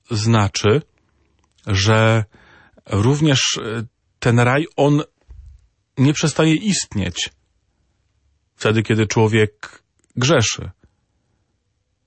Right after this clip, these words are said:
Ten raj trwa nadal. I mimo, że człowiek został z niego wygnia-, wygnany przez Pana Boga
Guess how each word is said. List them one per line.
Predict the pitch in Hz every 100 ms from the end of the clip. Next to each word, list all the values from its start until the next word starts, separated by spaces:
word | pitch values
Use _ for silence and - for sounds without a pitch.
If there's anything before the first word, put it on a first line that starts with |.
| _ _ _ _
Ten | - 85
raj | 101 110
trwa | - - 123
nadal. | 135 175 131 98 - 101 _ _ _ _ _ _ _ _ _ _ _ _ _ _ _ _ _ _ _ _ _ _ _ _ -
I | 107 107 107 110 - _ _ _ _ _ _ _ _ _ _ _
mimo, | 117 113 175 214 156
że | 139
człowiek | - 135 107 98
został | 95 120 - 113
z | 101
niego | 110 101 101 87 - - - _ _ _ -
wygnia-, | 98 107 123 110 139 156 139
wygnany | 110 120 123 123 147 151 101 90
przez | - 101 -
Pana | 101 95 87
Boga | 90 80 - -